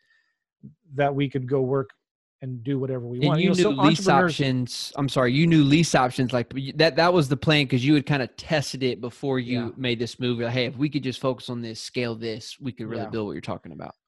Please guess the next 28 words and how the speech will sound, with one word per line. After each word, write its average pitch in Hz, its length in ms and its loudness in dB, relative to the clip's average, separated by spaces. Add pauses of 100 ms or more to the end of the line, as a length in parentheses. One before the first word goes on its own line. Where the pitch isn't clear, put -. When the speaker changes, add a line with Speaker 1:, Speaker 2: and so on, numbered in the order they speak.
Speaker 1:
Well, 196 100 4
I 190 120 6
also 247 340 4
saw 180 320 4
at 160 80 -4
the 156 80 -4
time, 165 360 -2
like, 143 200 -2
I, 151 80 2
'cause 160 160 -2
I 196 100 2
was 208 140 2
doing 165 280 2
deals, 131 360 0
and 139 100 -6
I 165 80 -2
could, 147 240 -8 (100)
I 147 140 -12
can 147 160 -6
do 147 140 -2
deals 135 340 -2
still 147 300 -2
today 127 500 -6 (560)
in 156 100 -2
my 143 120 0
sleep, 127 480 -8
right? 131 300 -8
But 143 200 -8